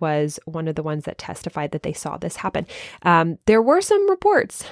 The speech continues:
that there was an officer that shot himself. There were some specific reports that point to Murdoch. This isn't, it's like, just to say that this isn't out of the blue. Um, but the other side of that is that there is a hundred percent no proof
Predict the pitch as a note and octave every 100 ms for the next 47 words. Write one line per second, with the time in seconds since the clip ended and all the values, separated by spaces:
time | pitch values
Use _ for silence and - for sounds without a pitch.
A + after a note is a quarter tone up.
0 | - G#3 A3 G#3 G#3 - - - G#3 G#3
1 | G#3 - F#3 F#3+ G#3 F#3+ F#3 G3+ F#3 F#3
2 | F#3+ G3 F#3 F3+ - - - - - F#3
3 | F3+ F3 E3+ F#3+ E3+ E3+ F#3+ F#3 F#3 F#3
4 | F3 - E3+ - - E3 - F3 E3 -
5 | - F3+ E3+ - F3+ F3 F3 E3+ G3 B3
6 | E4+ F#4+ D4+ - - - _ - - C4+
7 | F4+ - F4 - A3+ G#3 F#3 G3+ G#3 G3+
8 | G#3+ - D#3 E3+ E3+ - D3+ D3+ D#3 F#3+
9 | D4+ - - - - G3 F#3+ E3+ G#3 A3
10 | A3+ C4 B3 G#3 G3 F3+ F3 F3 E3+ E3
11 | E3+ D#3+ E3 D#3+ - - B3 B3+ A#3+ -
12 | F#3 - F3 F3+ G3 F#3+ - - F#3 -